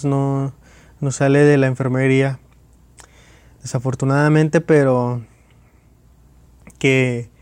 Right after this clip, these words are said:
que apenas haya agarrado un buen nivel en la, en la liguilla pasada y chinga su madre, la Copa América. Bye, bye.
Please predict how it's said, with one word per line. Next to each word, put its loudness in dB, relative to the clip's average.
que 2
apenas 0
haya 0
agarrado -2
un -2
buen -2
nivel 0
en 0
la, -4
en 0
la 0
liguilla 0
pasada -2
y -8
chinga -6
su -20
madre, -18
la -20
Copa -20
América. -18
Bye, 2
bye. 2